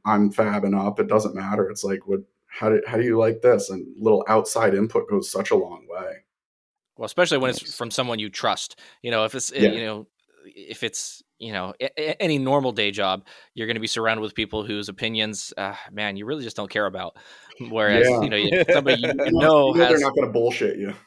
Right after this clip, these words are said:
Speaker 2: Yeah, exactly. You're gonna
Speaker 1: Yeah.
Speaker 2: get honest, honest feedback, and you know that their opinion is actually something that you care about, that, that is really gonna steer you in the right direction. Somebody that has your best interest at heart, you know, giving you advice. I mean, that's,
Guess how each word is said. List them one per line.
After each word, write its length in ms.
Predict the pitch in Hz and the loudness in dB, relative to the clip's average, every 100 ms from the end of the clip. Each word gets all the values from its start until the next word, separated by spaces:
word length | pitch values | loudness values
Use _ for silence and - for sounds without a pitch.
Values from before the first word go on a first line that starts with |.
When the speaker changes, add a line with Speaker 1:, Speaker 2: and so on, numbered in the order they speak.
| _ _ _ _ | _ _ _ _
Speaker 2:
Yeah, 380 | 139 151 123 101 | -6 -2 0 -2
exactly. 540 | 127 123 107 104 95 107 | 0 2 2 0 -6 -6
You're 200 | 113 143 | 2 4
gonna 60 | 143 | 4
Speaker 1:
Yeah. 60 | 123 | 0
Speaker 2:
get 20 | |
honest, 480 | 120 135 135 - - | 0 -2 -2 -8 -4
honest 300 | 143 139 135 | 0 0 0
feedback, 440 | 135 127 123 120 120 | -2 0 2 0 0
and 80 | |
you 60 | 117 | -4
know 140 | 117 120 | 0 -2
that 100 | 110 | 0
their 120 | 110 | -4
opinion 380 | 104 117 113 107 | -2 -4 -4 -8
is 140 | 101 | -4
actually 260 | 101 101 107 | -4 -4 -6
something 240 | 107 101 | -8 -10
that 60 | 98 | -10
you 80 | 95 | -10
care 240 | - 104 98 | -6 -4 -2
about, 360 | 92 90 87 | -4 -6 -6
that, 200 | - 87 - _ _ - | -8 -10 -12 _ _ -10
that 80 | 98 | -10
is 80 | |
really 200 | 101 107 101 | -4 -2 -2
gonna 100 | 98 | -4
steer 240 | - 113 | -6 -4
you 160 | 104 98 | -4 -6
in 60 | |
the 80 | 98 | -4
right 160 | 101 95 | -6 -4
direction. 400 | 92 98 - 98 | -4 -4 -4 -8
Somebody 200 | 143 131 | -4 -2
that 60 | |
has 140 | 127 120 | -4 -4
your 100 | 104 | -4
best 360 | 117 110 - | -2 -2 -2
interest 420 | 117 113 113 104 98 | -8 -6 -6 -6 -8
at 80 | - | -8
heart, 380 | - 113 92 - - _ _ | -2 0 0 -6 -20 _ _
you 100 | 110 | -10
know, 80 | 104 | -8
giving 300 | 98 110 104 | -4 -4 -4
you 100 | 101 | -6
advice. 460 | 95 92 101 92 - | -6 -2 -2 -2 -8
I 40 | |
mean, 120 | 95 | -6
that's, 280 | 101 - - | -6 -8 -12